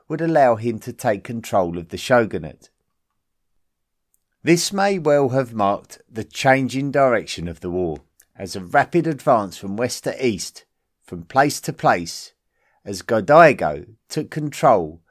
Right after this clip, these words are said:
of the lands of the country, pushing the forces loyal to the Hojo clan further and further east. Ultimately, the shogunate forces were pinned back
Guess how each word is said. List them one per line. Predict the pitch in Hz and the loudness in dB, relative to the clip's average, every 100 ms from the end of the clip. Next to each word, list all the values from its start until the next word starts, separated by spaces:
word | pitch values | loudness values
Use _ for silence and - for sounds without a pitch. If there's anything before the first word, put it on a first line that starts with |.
| _ _ | _ _
of | 107 | -12
the | 101 143 | -6 -2
lands | 127 104 87 87 | -2 -2 -6 -14
of | |
the | - | -16
country, | - 139 123 - 71 - _ _ _ _ _ _ _ | -6 -4 -4 -10 -16 -18 _ _ _ _ _ _ _
pushing | - 151 170 165 | -6 -4 -2 -2
the | 135 | -4
forces | - 175 165 175 180 139 | -4 -2 -2 -2 -6 -2
loyal | 170 175 120 80 82 - | 2 2 2 -2 -8 -18
to | - 98 | -18 -8
the | 101 | -8
Hojo | - 135 165 151 107 | -2 -2 0 0 -2
clan | 87 110 98 92 - _ _ _ | -2 -2 0 -2 -10 _ _ _
further | - 135 135 147 131 _ | -2 0 0 -2 -6 _
and | 127 127 | -16 -8
further | 127 104 87 87 | -4 -2 -2 -4
east. | 92 85 - - _ _ _ _ _ _ _ _ _ _ _ | -4 -6 -12 -20 _ _ _ _ _ _ _ _ _ _ _
Ultimately, | 117 123 139 135 123 117 131 120 _ _ | -4 -4 -4 -6 -6 -4 -4 -4 _ _
the | - | -12
shogunate | 135 160 147 151 160 123 | -2 2 2 0 -4 -6
forces | - 165 147 - 101 | -4 -2 -2 -4 -10
were | 98 | -8
pinned | 110 - 160 151 151 135 - - | -10 -6 -2 -2 -2 -8 -8 0
back | 117 - - | 0 -2 -10